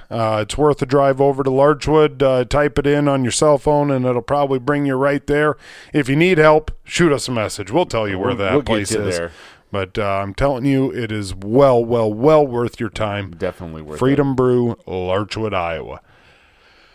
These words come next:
Speaker 1: What do you got for a good news story, Matt?
Speaker 2: Uh, my, I'm gonna go with, um, listener of the podcast, Harold Daniels. We mentioned him a few weeks ago out at the Lake Erie, um, M W C tournament, but his daughter Layla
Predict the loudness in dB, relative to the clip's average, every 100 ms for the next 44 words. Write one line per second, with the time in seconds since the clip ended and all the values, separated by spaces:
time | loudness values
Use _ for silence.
0 | _ _ _ _ _ _ 2 2 4 4
1 | 4 2 0 2 2 2 -2 -2 -2 -2
2 | -4 -4 0 2 2 0 -2 -2 -2 -4
3 | _ -20 -20 -14 -6 -4 -4 -4 -2 0
4 | 0 0 -2 -4 -4 -2 -2 -4 -4 0
5 | 0 -2 -8 -18 _ -10 -8 -8 -8 -6
6 | -6 -6 -8 -6 -4 -6 -8 -8 -6 -8
7 | -8 -6 -6 -6 -8 -8 -10 -12 -14 -14
8 | -12 -12 -12 -14 -14 -14 -16 -14 -14 -14
9 | -16 -10 -6 -4 -4 -6 -10 -8 -8 -10
10 | -14 _ _ -10 -10 -10 -12 -10 -10 -14
11 | _ _ _ _ _ -16 -10 -10 -10 -14
12 | -14 -8 -6 -6 -6 -10 -10 -8 -8 -8
13 | -10 -8 -8 -8 -8 -8 -8 -4 0 0
14 | 0 -2 -4 -4 -4 -4 -6 -10